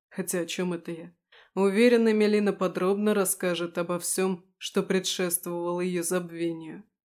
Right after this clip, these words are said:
Отчаянно тру ладонями лицо и заставляю себя подняться. Нужно успеть слишком многое.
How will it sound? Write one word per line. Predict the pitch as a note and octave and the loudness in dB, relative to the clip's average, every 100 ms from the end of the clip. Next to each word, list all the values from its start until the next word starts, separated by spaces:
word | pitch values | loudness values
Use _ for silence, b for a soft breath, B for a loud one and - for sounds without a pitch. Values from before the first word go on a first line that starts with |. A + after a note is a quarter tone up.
| _ _ _ _ _ _ - | _ _ _ _ _ _ -8
Отчаянно | F3+ - - G#3 G#3 G3+ G3 | -8 -6 -4 0 2 2 0
тру | F#3+ F#3 | 0 -4
ладонями | F3+ F3 E3+ F3+ F#3 F3 F3 | -2 -2 -2 -2 -2 -2 -2
лицо | E3+ E3+ - - G3 | -4 -4 -4 -2 -2
и | F3 | -4
заставляю | E3 D#3 - E3+ F3 F3 E3 | -6 -8 -6 -6 -4 -4 -4
себя | - E3 D#3+ | -6 -8 -10
подняться. | E3+ E3+ E3 D#3+ - - - G3 _ _ _ _ _ - | -10 -12 -14 -16 -12 -10 -10 -14 _ _ _ _ _ -6
Нужно | F#3 F#3 F#3+ F#3+ | -4 -2 0 0
успеть | F3+ - F#3+ - | 0 -2 -2 0
слишком | F3 E3+ - E3+ | -4 -6 -8 -8
многое. | E3+ E3 D#3+ - E3+ | -8 -10 -12 -18 -18